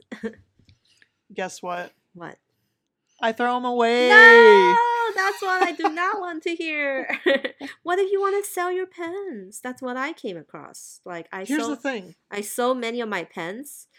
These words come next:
Speaker 1: either without boxes or forgot there were boxes. <laughs> So,
Speaker 2: Mm.
Speaker 1: so yeah.
Speaker 2: So my thing is, I don't wanna sell my <laughs> pens, first of
Speaker 1: Mm.
Speaker 2: all.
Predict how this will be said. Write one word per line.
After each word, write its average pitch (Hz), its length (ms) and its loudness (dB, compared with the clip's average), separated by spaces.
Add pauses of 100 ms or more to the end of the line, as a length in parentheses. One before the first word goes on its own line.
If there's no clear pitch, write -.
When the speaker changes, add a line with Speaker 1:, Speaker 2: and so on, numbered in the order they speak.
(240)
Speaker 1:
either 202 560 -4 (500)
without 202 440 -4
boxes 247 680 -8
or 208 240 -8
forgot 185 640 -8
there 156 160 -12
were 147 140 -12
boxes. - 800 -10
<laughs> 311 80 4
So, - 420 -8
Speaker 2:
Mm. 208 760 -4 (400)
Speaker 1:
so 185 100 -16
yeah. 151 260 -18 (220)
Speaker 2:
So 208 680 -8
my 196 260 -4
thing 214 320 -10
is, 202 460 -10 (260)
I 175 720 -4
don't 160 180 -10
wanna 123 180 -14
sell - 220 -14
my 190 100 -6
<laughs> - 0 -
pens, - 1000 -8 (220)
first 226 300 2
of 190 60 -8
Speaker 1:
Mm. - 0 -
Speaker 2:
all. 170 200 -8